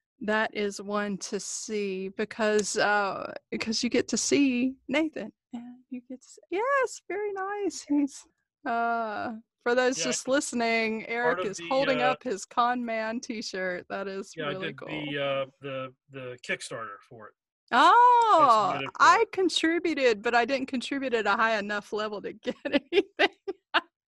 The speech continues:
Speaker 2: Oh, no, I wanted the t-shirt.
Speaker 1: Uh, <laughs> yep.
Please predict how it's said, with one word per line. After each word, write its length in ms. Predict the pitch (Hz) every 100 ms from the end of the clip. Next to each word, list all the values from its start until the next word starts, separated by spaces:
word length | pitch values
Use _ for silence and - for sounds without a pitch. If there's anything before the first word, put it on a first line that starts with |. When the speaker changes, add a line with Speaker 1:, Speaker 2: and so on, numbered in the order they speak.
| _ 147
Speaker 2:
Oh, 160 | 147
no, 260 | 147 151 151
I 60 | 156
wanted 160 | 165 143
the 40 |
t-shirt. 380 | 127 143 - 135
Speaker 1:
Uh, 200 | 214 220 - _ -
<laughs> 800 | - - 285 - 349 359 - 294 - _ _ _ _ -
yep. 280 | 220 214